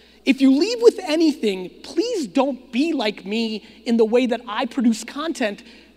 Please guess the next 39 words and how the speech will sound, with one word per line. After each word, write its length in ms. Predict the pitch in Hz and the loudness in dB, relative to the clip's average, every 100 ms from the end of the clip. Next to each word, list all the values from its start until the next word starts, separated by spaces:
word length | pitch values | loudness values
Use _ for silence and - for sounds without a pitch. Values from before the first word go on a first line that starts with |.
| _ | _
Be 180 | - 359 466 | -2 0 0
like 180 | 427 277 | -2 0
me 400 | 311 320 311 - | 2 2 2 2
in 100 | 262 | 2
the 80 | 254 | 4
way 200 | 262 262 | 2 2
that 120 | 240 | -2
I 120 | 247 | -2
deploy 360 | 233 - 254 247 | -2 -2 0 0
self-awareness 1120 | - 277 262 247 214 233 294 247 202 - - - - | 0 -4 -4 -4 -4 -2 -2 -2 -4 -10 -12 -16 -6
of 140 | 202 | -4
what 140 | 214 254 | -2 -4
I'm 240 | 214 185 | -4 -6
good 220 | 196 339 | -2 0
at 260 | 262 208 202 - - - | 0 -2 -6 -12 -12 -2
and 140 | 233 | 0
then 120 | 254 | 0
triple 380 | 220 320 262 240 | 0 -4 -2 -4
down 380 | 165 240 320 320 | 0 0 0 -2
on 180 | 247 226 | -2 -2
it 180 | 220 226 - - | -4 -6 -16 -6
to 100 | 262 | -2
produce 580 | - 226 165 240 247 - | 0 -2 4 6 6 4
it. 140 | 151 - - - - - - - - _ _ _ _ | -8 -12 -18 -20 -20 -20 -20 -20 -20 _ _ _ _
You 140 | 202 302 | 4 4
might 200 | 370 359 | 4 0
be 100 | 349 | -2
great 280 | 254 330 320 | -2 -2 -2
at 140 | 226 | -4
drawing. 680 | 196 165 208 269 180 143 - - _ _ | -10 -8 -2 -2 -4 -10 -20 -20 _ _
Communicate 540 | - 233 320 359 349 349 | -4 2 2 2 0 -2
like 260 | 269 - | -4 -8
that. 400 | 180 180 - - - - _ _ _ _ _ _ 233 | -6 -6 -8 -18 -18 -20 _ _ _ _ _ _ 2
You 80 | |
might 160 | 294 330 | 4 4
be 120 | 294 | 0
great 440 | 262 254 277 311 254 | -2 0 0 0 -2
at 160 | 247 | -6
just 220 | 269 269 | -4 -4